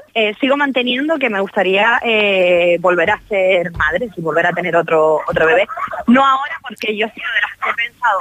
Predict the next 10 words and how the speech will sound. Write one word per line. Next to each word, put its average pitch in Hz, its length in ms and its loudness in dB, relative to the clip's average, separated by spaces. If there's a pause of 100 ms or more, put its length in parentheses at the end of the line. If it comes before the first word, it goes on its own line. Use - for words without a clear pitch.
perdón, 208 280 2
porque 240 180 -2
hay 214 60 4
una 226 100 -2
judía 233 240 0
de 202 60 0
perros 190 240 -2
aquí. 190 180 -4
<laughs> - 1300 -2
Perdón. 240 360 2